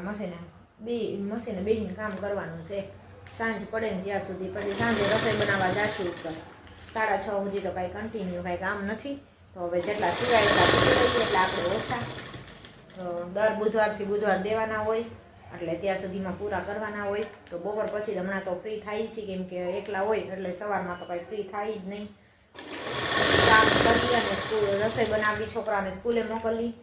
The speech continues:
એટલે ટાઈમ એમાં ને એમાં વયો જાય. તો હમણાં સાડા પાંચ થાય એટલે કીર્તન ને આરાધ્યા બે આજ તો આવી જાય. આજ તો આરાધ્યાને પણ વહેલો ટાઈમ છે, વહેલી ગઈ છે એટલે વહેલી પાછી આવશે સાડા પાંચે.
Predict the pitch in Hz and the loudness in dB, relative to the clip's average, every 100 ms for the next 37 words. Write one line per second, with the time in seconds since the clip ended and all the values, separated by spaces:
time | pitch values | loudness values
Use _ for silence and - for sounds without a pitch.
0 | - _ _ 175 185 185 214 214 214 214 | -20 _ _ -8 -2 -2 -2 -4 -4 -4
1 | 180 180 175 196 202 160 165 165 - 180 | -4 -6 -4 0 0 0 -2 -10 -14 -10
2 | 180 185 190 220 214 202 185 220 208 196 | -6 -6 -2 0 0 -2 -6 -4 -4 -4
3 | 170 - 202 - 202 190 180 185 175 190 | -8 -10 -14 -10 -6 -4 -4 -6 -6 -4
4 | 208 190 180 214 214 175 - 175 160 175 | -2 -2 0 2 2 2 -2 -6 -4 -4
5 | 165 185 226 - - - 156 220 220 233 | -6 -6 -8 -8 -10 -4 0 0 2 2
6 | 220 196 202 - - - - - - 202 | 0 -2 -6 -8 -14 -20 -20 -20 -6 2
7 | 220 196 208 208 196 196 226 208 - - | 4 4 2 2 2 6 8 8 8 6
8 | - - - - - 226 233 233 233 - | 6 8 8 6 6 6 8 8 10 10
9 | 214 190 208 233 202 208 214 208 185 190 | 8 8 8 8 6 4 4 4 4 2
10 | 208 190 190 185 175 175 | -2 0 0 0 -2 -4